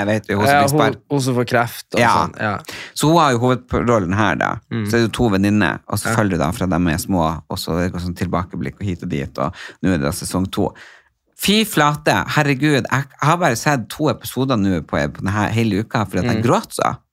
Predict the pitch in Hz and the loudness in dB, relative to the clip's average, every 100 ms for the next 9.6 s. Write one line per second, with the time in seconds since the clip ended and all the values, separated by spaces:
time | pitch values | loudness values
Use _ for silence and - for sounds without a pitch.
0 | - 104 170 - 120 110 - - 127 139 | -6 0 2 4 2 0 -2 -8 -2 2
1 | 170 185 190 202 175 147 101 - 190 - | 4 4 2 0 0 0 0 0 -2 -6
2 | - - - - 151 143 143 135 - - | -20 -20 -16 -2 0 2 0 -2 -4 -8
3 | - 143 135 127 139 120 - 101 156 - | 0 2 4 4 4 2 -2 -8 -8 -10
4 | - 107 92 87 - _ _ _ _ - | -2 0 2 -2 -10 _ _ _ _ -10
5 | - 180 139 87 104 _ - 127 107 101 | 0 4 4 0 -4 _ -2 0 2 2
6 | 101 - 120 101 95 - 101 98 62 98 | 0 2 2 2 0 0 0 0 0 -2
7 | 110 101 73 90 - - 95 92 95 92 | -4 -4 -4 -4 -4 -6 -2 -2 0 -2
8 | 98 104 117 120 123 98 - - - 110 | 0 2 2 2 0 0 -2 -4 -2 -2
9 | - 113 87 80 - 78 | 0 0 0 -2 -2 -6